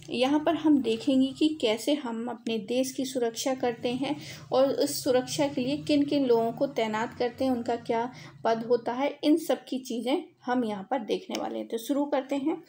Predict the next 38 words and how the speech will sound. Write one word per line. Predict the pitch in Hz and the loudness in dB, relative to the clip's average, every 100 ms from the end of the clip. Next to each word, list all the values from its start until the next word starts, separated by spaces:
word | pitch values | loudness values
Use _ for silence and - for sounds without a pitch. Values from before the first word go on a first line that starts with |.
| - - - - | -18 -18 -18 -12
स्वतंत्रता | - 320 311 302 311 370 359 | 0 0 4 2 2 2 0
के | 349 302 | 2 2
बाद | 254 233 240 262 - 226 | 4 4 2 0 -6 0
देश | 254 285 294 | 2 2 2
की | - 254 294 - | 0 0 0 0
आज़ादी | 220 214 220 220 262 | 0 2 2 2 -2
को | 262 262 | 2 0
सुरक्षित | - 277 294 339 370 247 | 2 2 2 2 2 0
रखने | 247 262 262 | 0 0 2
के | 254 | 0
लिए | 226 220 | 0 0
आवश्यक | - 226 240 - 349 311 302 | 0 0 0 0 0 0 0
था | 220 | -2
कि | 220 | -2
देश | 220 240 269 277 | -2 0 -2 -2
की | 254 | -4
सैन्य | 254 - 285 285 | -2 2 6 6
शक्ति | 302 226 - 240 | 4 0 -4 -4
को | 233 220 | 0 0
मजबूत | 233 202 220 285 | 0 -2 0 -2
किया | - 277 269 | 0 0 2
जाए। | 262 320 330 - - - | 2 -2 -4 -14 -18 -2
आज़ादी | 254 254 285 277 294 | 0 4 4 4 4
के | 277 | 2
तुरंत | 262 247 240 | 2 0 2
बाद | 220 220 226 | 0 2 0
पाकिस्तान | 226 262 - 262 254 | 0 -2 0 4 4
द्वारा | 226 226 | 4 2
किए | 233 269 277 | 0 2 4
गए | 269 214 | 4 4
आक्रमण | 190 - 254 254 | 2 0 -2 0
से | 269 | 0
हमें | 220 220 233 | 0 -4 0
और | 220 226 | 2 2
सतर्क | 226 254 285 294 | 0 0 0 2
कर | 247 | 2
दिया | 208 208 190 190 | 2 0 0 2
गया, | 185 185 | 0 -2